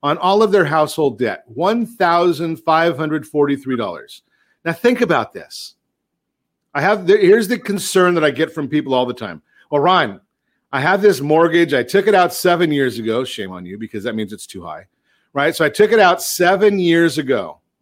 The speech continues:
and I'm paying in my interest on it. This one happened to be at four point seven five, I think roughly right around there. Okay, so I've got all this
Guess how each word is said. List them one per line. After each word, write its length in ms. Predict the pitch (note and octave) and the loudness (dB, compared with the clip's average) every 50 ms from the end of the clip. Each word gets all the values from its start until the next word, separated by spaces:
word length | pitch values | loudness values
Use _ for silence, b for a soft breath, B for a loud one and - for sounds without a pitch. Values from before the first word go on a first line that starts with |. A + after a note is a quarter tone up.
| _ _ _ _ _ _ _ _ _ _ _ _ - | _ _ _ _ _ _ _ _ _ _ _ _ -6
and 600 | - D3+ D#3 D#3 D3+ D3+ D3 D3 C#3+ D3 F3+ - _ _ _ _ _ _ _ - | -2 0 2 2 2 2 2 0 0 -2 -6 -8 _ _ _ _ _ _ _ -8
I'm 180 | - D3 D3 C#3+ | -6 -4 -4 -4
paying 760 | A#2+ C#3+ F3 F#3 G3 G3+ G3+ G3+ G3 G3 F#3+ G3 F#3+ F#3+ _ | -4 -2 0 2 2 2 2 2 0 -2 -4 -4 -6 -8 _
in 240 | - F#3 F3+ F#3+ F#3 | -2 0 0 0 0
my 160 | F3+ E3+ D#3+ F3+ | -2 -2 -2 0
interest 500 | - F#3+ G3 G3 G3 G3 F#3 E3 - - | 0 0 0 0 2 2 2 2 2 0
on 200 | D#3+ D#3 D#3 E3 | 0 0 2 0
it. 140 | F#3 E3+ D3 | -2 -2 -4
This 180 | D#3+ E3 - | -6 -4 -4
one 100 | F3 E3 | -2 -2
happened 280 | D3 D#3+ E3 E3 E3+ D#3+ | 0 0 -2 -2 -2 -2
to 40 | D3+ | 0
be 80 | D3+ | 0
at 80 | D3 C#3+ | 0 -2
four 300 | - - F#3 F#3+ G#3 G#3 | -4 -2 0 2 2 2
point 320 | - E3 F3+ F3 F3 E3+ | 0 -2 -4 -4 -4 -4
seven 360 | - - E3 D3+ C#3+ C#3+ C3+ | -6 -4 -2 -2 -2 -2 -6
five, 340 | B2 - A#2+ F#2+ F2 D2+ - | -6 -6 -6 -6 -8 -10 -14
I 440 | _ _ _ _ _ _ _ _ - | _ _ _ _ _ _ _ _ -6
think 160 | - D#3+ B2 | -4 -2 0
roughly 300 | C3 C#3 C3+ A#2+ - B2+ | 0 0 0 0 -4 -4
right 180 | A2 A#2+ A#2+ B2 | -2 0 0 0
around 220 | A#2+ A#2 G2+ G2 | 0 -2 -2 -6
there. 220 | G2 F2 D2+ - _ _ _ _ _ _ _ _ _ _ _ _ _ _ - | -8 -12 -16 -18 _ _ _ _ _ _ _ _ _ _ _ _ _ _ -4
Okay, 220 | D3+ E3 F#3 G#3+ | 0 2 2 2
so 760 | G3+ - - G3 G3 F#3+ F#3 F#3 F#3 F3+ F3+ F3+ F#3+ F#3 - - | 2 4 4 6 6 6 6 6 6 6 4 4 2 0 -2 -4
I've 140 | - F3 D3 | -4 -4 0
got 160 | C#3+ G#3 G#3 | 2 2 4
all 220 | G#3 G3+ G#3+ A3 G#3+ | 4 4 4 4 4
this 280 | G3+ G#3+ G3 D3 C#3 | 6 4 4 4 0